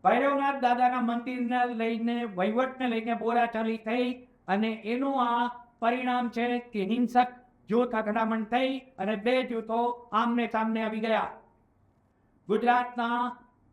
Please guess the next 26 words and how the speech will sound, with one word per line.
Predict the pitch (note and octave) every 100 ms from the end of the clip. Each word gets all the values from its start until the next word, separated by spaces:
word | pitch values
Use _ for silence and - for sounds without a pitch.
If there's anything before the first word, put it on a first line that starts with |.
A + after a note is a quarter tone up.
| _
પૂર્વ | C4+ D4 C#4+ C4
ગૃહ | A#3+ B3 B3
રાજ્યમંત્રી | A3+ A3+ A3+ A3+ A3+ A3 A#3 A#3+ B3 -
અને | G#3 A#3
વર્તમાન | A3+ A#3+ B3 B3+ B3+ A3 - - -
ડેપ્યુટી | D#3+ A#3+ A#3+ B3+ A#3+
સી | - C4 C4
એમ | G#3 - - _ _ -
હર્ષ | A#3 C4+ - B3+
સંઘવી | - A3+ A#3 A#3+ B3+ B3+
સામે | A3+ A3 A3+ B3 B3 - _
શપથ | - A#3 A#3+ C4+ -
લીધાના | A3 A#3 A#3 A#3 A3+ A#3 A#3 A#3+ - - _ _ _
છ | A#3+
આઠ | C4 C4 C4+ -
કલાકમાં | A#3+ A3+ A#3 A#3 G#3+ B3 A#3+
જ | A3 - - -
એક | G#3+ A3+
મોટી | G#3 G#3 A#3+ A#3+ A#3+ B3 B3 - -
ચેલેન્જ | B3+ B3+ C4 B3+
આવી | A#3+ A#3+
ગઈ | A#3 A#3 A3+
છે | A#3 A#3+
કે | A#3+ - - A3
સાબરકાંઠાના | A3+ A#3 B3 A#3+ A3+ G#3 A3+ A3+
પ્રાંતિજના | A3+ A3 A#3 B3 A#3+ A3 A3 A3+ A3+